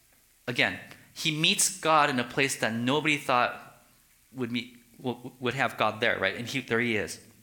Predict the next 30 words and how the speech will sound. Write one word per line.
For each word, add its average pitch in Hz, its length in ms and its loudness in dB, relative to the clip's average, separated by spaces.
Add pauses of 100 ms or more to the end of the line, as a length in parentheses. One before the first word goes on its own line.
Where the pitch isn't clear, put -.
(960)
And 127 120 2
now 143 180 6
that 208 120 2
he 202 80 4
has 175 80 4
this 160 160 2
new 147 160 2
identity, 127 680 2 (200)
he's 135 140 -2
like, - 200 -2
"Okay, 139 280 4 (2250)
I'm 170 160 4
ready. 143 320 6
Okay, 147 240 2
come 170 160 2
on, 143 120 6
Esau, 131 220 6
let's 151 200 4
go," 107 260 4 (320)
right? 135 240 4
And 147 120 -2
he, 170 60 -2
as 170 160 4
he's 214 120 4
about 202 280 4
to 196 80 4
start 175 320 4
going 165 200 4
towards 170 400 2
Esau, 175 480 4